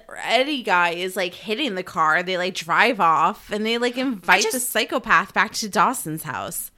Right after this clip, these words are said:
Speaker 2: I know. I just think that, like, in this situation, right, we could look at it as Ursula is a woman who needs help. Like, it's obviously a toxic relationship. She's not in a good spot here,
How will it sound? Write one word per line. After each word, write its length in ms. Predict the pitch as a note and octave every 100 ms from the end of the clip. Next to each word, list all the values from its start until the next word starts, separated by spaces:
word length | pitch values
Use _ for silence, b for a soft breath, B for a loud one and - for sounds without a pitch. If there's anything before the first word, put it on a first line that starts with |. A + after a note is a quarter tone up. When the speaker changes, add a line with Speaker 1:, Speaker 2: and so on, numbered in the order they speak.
| -
Speaker 2:
I 140 | E4 E4
know. 180 | D#4+
I 120 | C4+ C#4+
just 240 | A4+ -
think 240 | D#4+ E4+ E4+
that, 180 | -
like, 420 | A#3+ A3+ G#3+ - - _ _ - B B B B B
in 120 | D#4 E4
this 140 | F#4+
situation, 580 | G#4 D#4+ A#3+ G3 G3+ F#3
right, 320 | F3+ F#3 - b b b b b
we 120 | C#4 D4
could 180 | F#4
look 180 | C4+ C4
at 80 | C#4
it 100 | C4+
as 500 | F#3 F3+ E3+ F3+ - -
Ursula 480 | A#3+ D4 D#4+ D4 C#4
is 160 | B3+ A3+
a 80 | A#3
woman 500 | G3+ F#3 G#3+ G#3 G#3
who 100 | G#3+
needs 480 | G3+ G3+ F#3 - - _ -
help. 640 | G3 - G#3 B2+ - - -
Like, 320 | A#3 G#3+ - B B B -
it's 120 | A#3
obviously 440 | G3+ B3 C#4 D#4 B3+
a 60 |
toxic 440 | A#3 - F#3+ C4 C4
relationship. 760 | A#3+ G#3 G3 G3+ F#3+ - F#3 F#3
She's 260 | G3 F3+
not 260 | F#3+ F#3+ F#3+
in 80 | A3
a 80 | G3
good 200 | G3+ F#3+
spot 500 | - F#3 D#3+ E3+ -
here, 480 | G3+ C#3+ D3 G3+